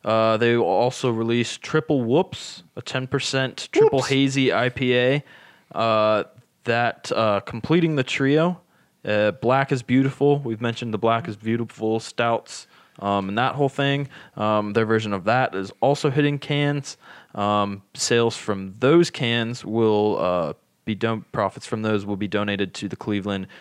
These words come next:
Speaker 1: N double A C P. Um, so you can have those beers at the tap room there or get 'em delivered at bookhouse dot beer.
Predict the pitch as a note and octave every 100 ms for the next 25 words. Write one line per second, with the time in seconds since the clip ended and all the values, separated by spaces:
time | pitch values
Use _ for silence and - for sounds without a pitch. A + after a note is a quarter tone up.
0 | _ F#2 G2+ G2 F#2+ F2+ - D2+ - A#2+
1 | - - _ _ _ - F#2+ F2 C#2+ -
2 | G2 G2+ A2 G2 - A2+ A#2 A2+ G#2 G2+
3 | A2 G#2+ G#2 - - - - - A#2 C#3
4 | D3 - C#3 C#3 C#3 C#3 C#3 C3+ B2 E3+
5 | E3+ D#3 C3+ A#2 A2+ G#2 A2 A2+ _ -
6 | - - A#2 - F#2 F#2+ - - _ _
7 | _ _ - G#2+ G2+ - - - - G2+
8 | B1+ -